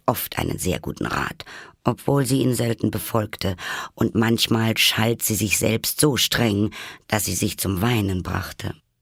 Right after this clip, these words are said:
Und einmal, erinnerte sie sich, hatte sie versucht, sich eine Ohrfeige zu geben, weil sie beim Croquet betrogen hatte, als sie gegen sich selbst spielte. Denn dieses eigentümliche Kind stellte sehr gern zwei Personen vor.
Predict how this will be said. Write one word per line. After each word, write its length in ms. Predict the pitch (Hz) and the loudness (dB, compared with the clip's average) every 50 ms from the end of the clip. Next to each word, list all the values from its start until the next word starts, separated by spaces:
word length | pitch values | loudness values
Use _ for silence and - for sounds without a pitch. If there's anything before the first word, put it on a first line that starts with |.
| _ _ _ _ _ _ _ _ _ _ _ _ - | _ _ _ _ _ _ _ _ _ _ _ _ -4
Und 160 | 110 107 - - | -2 -2 -2 -2
einmal, 760 | - - 110 113 110 117 113 107 101 98 95 98 98 98 - - | 0 0 2 2 2 2 2 2 2 2 2 0 0 -2 -4 -2
erinnerte 500 | - 113 113 - 104 107 107 107 - - | -2 0 0 2 2 2 2 0 0 -2
sie 140 | 92 101 107 | -4 -2 -2
sich, 340 | 92 87 104 95 - - - - - - - - - | -2 -2 -2 -2 -2 -4 -8 -10 -12 -14 -14 -14 -8
hatte 220 | - - - - 120 | -6 -4 -2 -2 -2
sie 140 | - 113 | -2 -2
versucht, 480 | 107 - 110 104 85 - 135 - - - | -2 0 0 0 0 0 -2 -2 -2 -2
sich 200 | - 90 - - | -2 -2 -2 0
eine 200 | - 82 87 - - - | 0 0 0 -2 -2 -2
Ohrfeige 560 | - - 320 - - - - 69 - - - | -2 -2 -2 -2 -2 -2 -2 -2 -2 -2 -4
zu 140 | - - 69 | -4 -4 -4
geben, 360 | - - 87 80 - 82 87 - - - - - - - _ | -2 -2 -2 -2 -2 -4 -6 -6 -6 -8 -8 -10 -12 -8 _
weil 260 | - 110 92 87 90 | 0 0 2 2 0
sie 120 | 87 90 | 0 -2
beim 280 | 87 85 80 65 67 - | -2 -2 -2 -4 -4 -4
Croquet 560 | - - - 101 - - - - - - - - _ _ | -6 -4 -4 -4 -2 -4 -6 -6 -6 -8 -10 -12 _ _
betrogen 640 | - - - 92 90 87 - - - - 87 76 67 | -6 -4 -4 -2 0 0 0 -2 -2 -2 -2 -2 -4
hatte, 300 | - - - - - - | -6 -6 -8 -8 -6 -6
als 160 | - 82 - | -4 -2 -2
sie 100 | - 92 | -2 -2
gegen 220 | - 85 - - | -2 -2 -2 -2
sich 200 | 78 - - - | -2 -2 -2 -2
selbst 400 | - - 98 101 - - - - | 0 2 2 2 0 0 0 2
spielte. 520 | - - - 92 87 71 - - - - - - - - - - - - - _ - - | 2 2 2 0 0 -2 -2 -4 -6 -6 -6 -8 -10 -12 -12 -12 -14 -18 -18 _ -4 -2
Denn 200 | 110 113 110 - | -2 -2 -2 -4
dieses 420 | - - 147 - 127 120 - - | -4 -4 -2 -2 -2 -2 -4 -4
eigentümliche 800 | - - 110 - - - - - - 101 113 113 107 95 104 110 | -4 -4 -2 -2 -2 -4 -4 -2 -2 -2 0 0 0 -2 -4 -4
Kind 440 | - - - - 90 92 87 - - - - - - - | -4 -2 -2 0 0 0 -2 -4 -6 -10 -12 -12 -6 -2
stellte 380 | - - - 101 - - - 90 | 0 2 2 2 2 2 0 0
sehr 340 | 90 - 110 113 113 107 | 0 2 2 2 2 2
gern 400 | - - - 95 95 92 90 87 | 0 0 -2 0 0 0 -2 -2
zwei 360 | - - - - 101 101 104 90 | -2 -2 0 0 0 0 -2 -2
Personen 580 | - - - 82 82 85 87 82 - - - - | -4 -6 -4 -4 -2 -2 -2 -2 -4 -4 -6 -6
vor. 320 | - - - 73 80 - | -6 -4 -4 -4 -4 -6